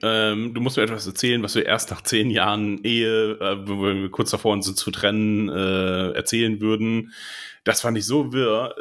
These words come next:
da, da musste ich, ich dachte erst, ich hätte wieder was verpasst irgendwie, dass sie plötzlich anfängt, äh, so, äh, jetzt schnell eine Beziehung aufzubauen. Mit dem Ziel aber, dass er sie verlässt.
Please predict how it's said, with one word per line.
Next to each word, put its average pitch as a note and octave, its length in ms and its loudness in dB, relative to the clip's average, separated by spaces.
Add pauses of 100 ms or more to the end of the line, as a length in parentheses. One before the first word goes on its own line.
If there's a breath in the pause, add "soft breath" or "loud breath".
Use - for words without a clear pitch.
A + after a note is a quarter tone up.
da, G#2 100 2
da A2 380 -2
musste B2 220 0
ich, A#2 60 2
ich A2 160 0
dachte A#2 220 0
erst, A2+ 300 0
ich A#2 80 -4
hätte B2 160 -4
wieder A#2 140 4
was - 140 -4
verpasst - 480 -2
irgendwie, F#2+ 560 0 (380 loud breath)
dass G#2+ 180 2
sie A2 140 0
plötzlich A2+ 720 0 (840 loud breath)
anfängt, A2+ 840 0
äh, - 280 -6 (760)
so, C#3 720 0 (260)
äh, B2 60 -6 (220)
jetzt - 500 0
schnell B2+ 220 0
eine B2 100 0
Beziehung G#2+ 400 0
aufzubauen. D2 840 -6 (840 loud breath)
Mit D3+ 180 2
dem G3 160 -2
Ziel D3+ 220 0
aber, G#2 220 0
dass - 180 -2
er G#2+ 100 4
sie B2+ 140 -2
verlässt. - 540 -2